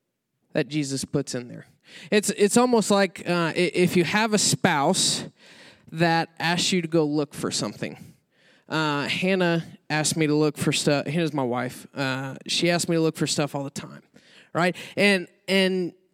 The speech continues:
I consistently go to her and tell her I can't find it. And the one question she asks me before she gets up and looks for it and finds it is, "Did you look with your hands?"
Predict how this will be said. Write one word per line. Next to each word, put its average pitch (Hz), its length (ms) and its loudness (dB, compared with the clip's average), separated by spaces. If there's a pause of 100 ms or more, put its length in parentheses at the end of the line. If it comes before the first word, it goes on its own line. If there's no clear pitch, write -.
(560)
I 165 120 0
consistently 165 840 -2
go 147 160 2
to 135 100 2
her 135 140 2
and 127 140 -6
tell 120 160 -4
her 120 100 -4
I - 60 -14
can't - 280 -14
find 131 300 -12
it. - 140 -14
And 139 120 -8
the 135 60 -6
one 190 320 2
question 220 680 0
she 214 340 0
asks 185 260 0
me 151 80 -4
before 139 420 -2
she - 160 -4
gets 180 300 -2
up 165 220 -2
and 165 100 0
looks 147 180 -2
for 151 200 2
it - 80 -4
and 170 80 -12
finds 156 320 0
it 139 260 -4 (460)
is, 151 280 0 (440)
"Did 147 200 0
you 143 120 2
look 170 420 -2
with 156 220 0
your 131 100 0
hands?" 117 600 -10